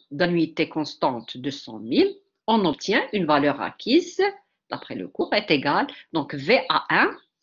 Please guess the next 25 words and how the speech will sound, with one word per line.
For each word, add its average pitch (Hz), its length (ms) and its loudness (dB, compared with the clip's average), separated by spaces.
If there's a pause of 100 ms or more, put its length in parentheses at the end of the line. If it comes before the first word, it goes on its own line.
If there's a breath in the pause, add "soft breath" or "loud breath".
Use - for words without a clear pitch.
(160)
la 156 80 0
valeur 165 520 2
acquise 226 1000 2 (1000)
de 165 120 -2
la 175 100 0
première 277 460 4
suite 196 320 -4
d'annuités 151 800 -2 (920)
est 208 120 0
égal 156 340 2
à 165 80 -10
cent 247 320 2
mille 254 480 4 (280)
fois - 500 -2
un 247 300 4
virgule 165 460 0
zéro 139 320 -6
neuf. 196 360 -4 (560)
Notre 190 360 -2
N 175 200 -2
ici, 165 300 -6
c'est - 220 -14
cinq, 320 240 0
parce - 160 -18
que - 120 -8